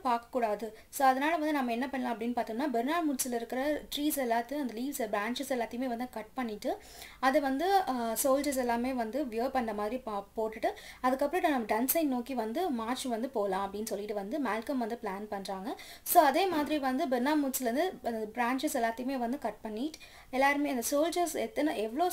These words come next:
சோல்ஜர்ஸ் அப்படின்னு சொல்லிட்டு வந்து மேக்பெத்துக்கும், அ, அங்க இருக்க ஸ்காட்லாண்ட்ல இருக்கவங்களுக்கும் வந்து தெரியக்கூடாது அப்படின்னு சொல்லிட்டு வந்து இவங்கெல்லாம் பிளான் பண்றாங்க. அது மட்டும் இல்லாம வந்து மேக்பெத் வந்து ரொம்ப வந்து கான்ஃபிடென்ட்டா இருக்காங்க. எப்படியாவது வந்து நான் மால்கமை வந்து பேட்டில் ஃபீல்ட்லேருந்து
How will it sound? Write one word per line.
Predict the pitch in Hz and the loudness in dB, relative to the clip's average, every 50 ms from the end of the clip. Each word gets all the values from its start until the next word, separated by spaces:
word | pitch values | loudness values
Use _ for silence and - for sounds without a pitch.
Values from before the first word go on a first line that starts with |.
| - 302 | 2 2
சோல்ஜர்ஸ் | 269 262 254 247 269 269 | 2 2 2 2 0 0
அப்படின்னு | 262 226 208 220 240 254 | 0 -2 -2 -2 -2 -2
சொல்லிட்டு | 247 240 208 208 208 226 | -2 -2 -2 -2 -4 -4
வந்து | 214 196 202 208 254 349 427 - - - - - - - | -4 -4 -4 -4 -4 -4 -4 -6 -12 -20 -20 -12 -6 -2
மேக்பெத்துக்கும், | 247 240 254 302 302 - 285 339 330 - - - 302 320 381 415 - - - - - - | 2 2 2 2 2 2 2 0 0 -2 -4 -2 0 0 0 0 -4 -10 -14 -12 -6 -2
அ, | 240 | 0
அங்க | 240 240 233 233 240 254 285 | 0 2 2 2 2 2 2
இருக்க | 302 302 302 - - 269 247 - - | 2 2 -2 -6 -8 -8 -4 2 6
ஸ்காட்லாண்ட்ல | 247 233 262 262 311 311 320 311 285 | 6 6 6 4 2 2 4 4 4
இருக்கவங்களுக்கும் | 254 247 254 262 254 247 233 233 233 302 277 | 2 2 0 0 0 0 0 -2 -2 -2 -2
வந்து | 240 226 285 277 | -2 -2 -2 0
தெரியக்கூடாது | - 226 214 240 262 262 247 233 214 208 220 214 | 0 2 2 2 0 0 0 0 0 0 -2 -2
அப்படின்னு | 214 220 220 233 | -4 -4 -4 -4
சொல்லிட்டு | 240 220 208 202 214 | -2 -2 -2 -2 -2
வந்து | 202 196 196 226 294 285 | -4 -4 -4 -2 -2 -2
இவங்கெல்லாம் | 240 214 220 233 233 - | -2 -2 -2 -2 -2 0
பிளான் | 226 190 185 202 | -2 -2 -2 -2
பண்றாங்க. | 208 208 196 185 180 190 180 180 180 190 - - - - - _ - - - - | -4 -6 -8 -8 -8 -8 -8 -8 -8 -10 -12 -14 -20 -20 -20 _ -20 -20 -2 2
அது | 269 294 349 370 | 4 6 6 6
மட்டும் | 403 403 403 415 | 6 6 6 4
இல்லாம | 415 370 349 330 320 320 | 4 4 4 4 4 4
வந்து | 311 330 381 269 233 254 | 2 2 2 2 2 2
மேக்பெத் | 254 262 311 - - 381 320 | 2 2 2 2 0 0 0
வந்து | 320 330 330 349 | 0 -2 -2 0
ரொம்ப | 320 254 247 285 330 | 0 2 2 2 2
வந்து | 311 294 294 320 - | 2 2 0 0 -2
கான்ஃபிடென்ட்டா | 247 220 226 247 247 269 262 269 262 277 269 | -2 -2 0 -2 -2 -2 -2 0 2 4 4
இருக்காங்க. | 247 - 240 226 226 220 | 4 2 0 -2 -2 -2
எப்படியாவது | 226 - - 320 330 339 339 359 | -2 0 2 4 6 6 6 4
வந்து | 311 294 339 330 294 | 2 2 2 0 0
நான் | 254 226 220 | 0 0 2
மால்கமை | 226 262 294 330 302 294 285 | 2 2 2 2 2 2 2
வந்து | 247 233 247 330 | 0 0 -2 0
பேட்டில் | 233 226 220 240 254 311 302 294 | 0 0 0 0 0 0 0 0
ஃபீல்ட்லேருந்து | 285 262 247 247 233 226 285 370 | 0 -2 -2 -2 -2 -2 -2 -4